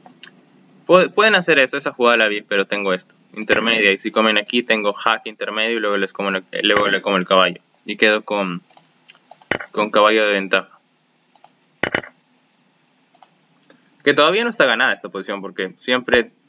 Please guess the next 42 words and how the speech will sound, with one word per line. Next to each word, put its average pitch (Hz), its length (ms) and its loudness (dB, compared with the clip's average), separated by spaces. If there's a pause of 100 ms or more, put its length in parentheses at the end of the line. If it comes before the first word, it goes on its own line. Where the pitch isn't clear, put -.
(200)
tiene 113 260 2
dos 110 320 2
peones 107 560 0
por 107 220 0
un 101 100 0
alfil, 95 400 -2 (180)
que 104 120 -10
puede 104 320 4 (120)
ser 101 400 0 (120)
una 104 240 0
compensación 104 580 -2
bastante, 95 580 -2 (720)
bastante 107 360 2
buena. 95 240 -2 (1400)
Ahora, 151 220 4
si 165 140 -8
me 160 100 0
deja 185 220 2
hacer 175 420 2 (120)
torre 135 200 4
C 131 140 0
dos, 127 200 4
pierde 113 280 2
automáticamente. 101 680 -2 (380)
Si - 140 2
hace 120 180 2
una 117 200 0
jugada 110 280 2
como 101 200 -8
G - 200 -10
cuatro, 104 500 0
H 98 200 -6
tres 101 320 0
o - 20 -20
cualquier 98 300 -8
cosa, 101 340 -4
y 107 120 -4
me 104 100 2
hace, 107 240 -6 (100)
y 110 140 -4
me 104 120 4
deja 110 440 0